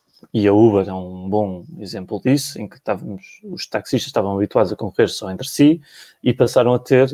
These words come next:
através da tecnologia, novos players que entraram no mercado e concorrem com eles. E isto vai acontecer também na saúde, já está a acontecer e vai com-, começar a acelerar muito rapidamente.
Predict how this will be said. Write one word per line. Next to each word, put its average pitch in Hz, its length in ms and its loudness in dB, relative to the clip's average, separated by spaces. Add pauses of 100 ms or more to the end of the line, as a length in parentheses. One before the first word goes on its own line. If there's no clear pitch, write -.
(120)
através 110 380 0
da 113 80 2
tecnologia, 117 640 0
novos 120 380 0
players 120 420 0
que - 140 -8
entraram 107 340 -4
no 107 60 -8
mercado 113 400 -4
e - 40 -6
concorrem 101 460 -10
com - 140 -20
eles. - 240 -20 (460)
E 117 100 4
isto 120 140 -2
vai 127 140 6
acontecer 127 520 0
também 117 340 0
na 107 120 -4
saúde, 127 460 -4
já 113 100 -2
está - 120 -6
a 101 40 -4
acontecer 123 420 -4
e 104 80 -2
vai 98 380 -6 (380)
com-, 175 340 -12
começar 110 360 -4
a 104 60 4
acelerar 104 420 -2
muito 104 220 -8
rapidamente. 117 600 0